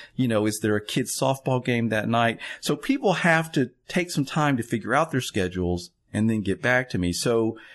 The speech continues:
that is what takes the most time in putting a podcast together for me, as sort of the manager of the podcast, is sending follow-up emails, getting people to respond, checking back with people,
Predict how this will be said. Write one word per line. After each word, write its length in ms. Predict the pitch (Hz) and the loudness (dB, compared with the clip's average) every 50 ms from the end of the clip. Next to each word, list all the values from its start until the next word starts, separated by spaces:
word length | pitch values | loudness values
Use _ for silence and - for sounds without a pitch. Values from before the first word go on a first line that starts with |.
| - - - - - _ _ - | -20 -20 -20 -20 -20 _ _ -6
that 320 | 110 131 165 196 226 233 | -2 0 2 2 2 2
is 160 | 196 175 143 | 2 0 2
what 220 | 143 135 131 127 - | 2 0 0 0 -2
takes 240 | - 135 - - | -2 -2 -2 -4
the 140 | - - 104 | -4 -2 0
most 640 | 107 107 110 113 120 123 127 127 - - - - - | 0 2 4 4 4 4 4 2 -2 -6 -12 -12 -8
time 580 | - - 113 110 101 90 87 87 85 90 90 - - - - - _ _ - | -4 -2 0 2 2 2 2 2 0 -2 -2 -6 -12 -20 -20 -20 _ _ -4
in 100 | 117 107 | -4 -4
putting 300 | 104 - - 113 107 101 | -2 -2 -2 0 0 -2
a 40 | 95 | -2
podcast 480 | - - 104 98 98 - 98 90 - - | -2 0 0 0 0 -2 -4 -6 -6 -8
together 360 | 87 87 95 87 82 85 82 | -4 -2 0 0 0 0 -2
for 200 | - - 90 78 | -2 -2 -2 0
me, 540 | 82 95 110 110 98 87 78 80 80 80 - - - - - _ _ _ _ _ - | 2 2 2 2 2 0 0 -2 -4 -6 -8 -12 -20 -20 -20 _ _ _ _ _ -4
as 160 | 101 95 - | -4 -4 -2
sort 140 | - 104 95 | -2 -2 -2
of 80 | 90 90 | 0 0
the 60 | 90 | 0
manager 480 | 90 92 90 92 92 90 85 87 80 76 | 0 2 2 0 0 0 0 0 -2 -2
of 60 | 78 | -2
the 80 | 80 73 | -2 -4
podcast, 600 | - 78 73 73 73 - - 76 71 73 - - | -2 -2 -2 -2 -4 -4 -4 -2 -2 -2 -4 -4
is 360 | - 85 85 82 80 - - - - - - - _ _ _ - - 85 - - _ _ _ _ _ _ _ _ | -2 -2 0 0 -2 -4 -8 -12 -16 -20 -20 -20 _ _ _ -20 -20 -20 -20 -20 _ _ _ _ _ _ _ _
sending 360 | - - - 131 123 117 104 | -4 -2 0 2 0 0 -2
follow-up 540 | 98 - - 110 110 113 113 110 104 - - | -4 -2 0 2 2 4 4 2 2 0 0
emails, 580 | 117 107 101 98 95 90 90 90 90 87 - - | 0 0 2 2 2 2 2 2 0 0 -2 -2
getting 200 | 107 95 98 - | -2 -2 -2 -2
people 260 | - 98 87 - - | -2 -4 -6 -6 -6
to 140 | - 92 90 | -6 -4 -2
respond, 540 | 92 92 - - 90 85 85 82 85 82 | -2 -4 -4 -2 -2 0 2 2 2 0
checking 340 | - - - 95 - 95 92 | -2 -4 -6 -4 -4 -4 -2
back 260 | 87 87 82 82 - | 0 0 0 0 -2
with 140 | 85 82 - - | -4 -8 -8 -4
people, 540 | - 92 82 - 92 87 85 85 82 80 | -4 -4 -2 0 0 0 2 0 0 -2